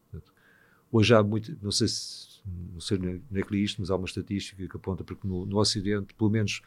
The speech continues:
um quarto ou mais de um quarto das pessoas, na verdade, acreditam na reencarnação,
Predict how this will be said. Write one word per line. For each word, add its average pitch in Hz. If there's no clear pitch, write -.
um 113
quarto 117
ou 107
mais 110
de 107
um 101
quarto 104
das 101
pessoas, 104
na 104
verdade, 98
acreditam 95
na 90
reencarnação, 78